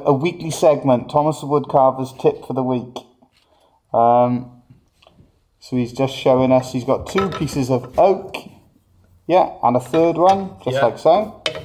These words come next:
Speaker 2: My tip for the week is
Speaker 1: Yeah.
Speaker 2: don't try and skimp and save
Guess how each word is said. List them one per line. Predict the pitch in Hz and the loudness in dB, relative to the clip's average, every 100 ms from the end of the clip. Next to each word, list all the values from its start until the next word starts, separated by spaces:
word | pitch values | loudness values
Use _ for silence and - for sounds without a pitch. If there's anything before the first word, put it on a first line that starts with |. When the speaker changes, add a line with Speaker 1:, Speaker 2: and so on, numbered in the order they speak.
| - _ _ | -20 _ _
Speaker 2:
My | - 127 | -12 -12
tip | 123 180 - | -10 -12 -12
for | 170 | -12
the | 160 | -8
week | 127 123 117 - | -8 -10 -14 -16
is | 110 113 117 - - _ _ _ 139 | -12 -12 -12 -16 -20 _ _ _ -2
Speaker 1:
Yeah. | 175 - - _ _ _ - - - - _ _ _ _ _ _ _ _ | -2 -4 -16 _ _ _ -20 -18 -18 -20 _ _ _ _ _ _ _ _
Speaker 2:
don't | 139 170 151 - | -4 -2 -6 -6
try | 135 139 | -4 -2
and | 139 131 | -2 -4
skimp | - - 123 120 117 - | -8 -6 -6 -6 -8 -8
and | 113 | -8
save | 110 - 110 117 113 98 | -8 -4 -2 -2 -6 -10